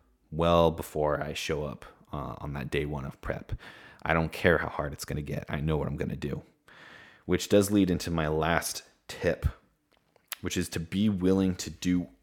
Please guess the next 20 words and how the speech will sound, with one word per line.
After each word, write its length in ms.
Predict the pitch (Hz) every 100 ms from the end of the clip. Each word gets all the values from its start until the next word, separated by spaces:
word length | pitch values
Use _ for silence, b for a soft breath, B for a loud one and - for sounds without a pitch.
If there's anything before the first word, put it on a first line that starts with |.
| -
anything 800 | 92 98 101 101 - 90 87 87 -
it 320 | 78 80 -
takes. 600 | - - 78 - - - _ b b b b b -
Otherwise, 400 | 80 95 107 101
why 360 | 85 80 85 87
are 60 | 87
you 140 | 80
doing 260 | 76 73 73
this? 380 | 65 - - - b b b b b b
If 180 | - -
your 140 | 107
mindset 640 | 117 90 92 92 - 87 -
is, 460 | 85 80 82 - b b b b
"Oh, 200 | 92 107
you 140 | 110
know, 280 | 120 120 -
I'll 140 | - 190
work 260 | 196 -
really 280 | 110 113 107
hard 400 | 87 71 73 80